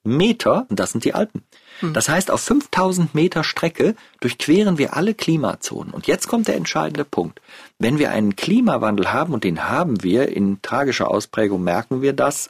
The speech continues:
Speaker 1: und die Alpen sind natürlich ein Gradmesser in ganz extremer Form, weil diese Lebensräume so nah beieinander liegen,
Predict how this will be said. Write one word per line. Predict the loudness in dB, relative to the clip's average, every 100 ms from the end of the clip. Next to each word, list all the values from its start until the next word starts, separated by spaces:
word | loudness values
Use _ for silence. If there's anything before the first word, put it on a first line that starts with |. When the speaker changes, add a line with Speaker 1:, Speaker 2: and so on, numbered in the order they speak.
| -6
Speaker 1:
und | -4
die | -4 -2
Alpen | -2 -2 -2 -4
sind | -2 -2
natürlich | -2 -4 -4 -4
ein | -4 -4
Gradmesser | -4 -2 -2 -2 -2 -2 -2 -2
in | -2
ganz | 0 0 0
extremer | -2 -6 -2 0 0
Form, | -2 -2 -2 -4 -12 -4
weil | -2
diese | 2 4
Lebensräume | 4 2 0 -2 -2 -2
so | 0 2
nah | 2 0 -2
beieinander | -2 -2 -2 0 2 2
liegen, | 2 0 0